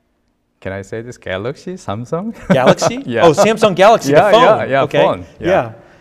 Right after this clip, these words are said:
Speaker 1: They're gonna try to catch up the iPhone, yeah, Apple, yeah.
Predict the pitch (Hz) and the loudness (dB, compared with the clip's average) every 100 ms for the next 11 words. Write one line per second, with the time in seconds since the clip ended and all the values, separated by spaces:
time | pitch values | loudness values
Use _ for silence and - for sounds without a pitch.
0 | _ _ _ _ 101 123 156 151 - 123 | _ _ _ _ -4 -2 0 -4 -4 -2
1 | 131 135 131 104 117 117 120 - 90 - | 0 -2 -6 -10 -8 -8 -10 -10 -12 -8
2 | 107 110 _ 104 98 101 95 90 82 85 | -8 -8 _ -8 -8 -8 -12 -12 -12 -10
3 | 110 104 - 95 92 92 - - _ _ | -8 -8 -8 -10 -10 -12 -18 -20 _ _
4 | _ _ 101 87 | _ _ -12 -12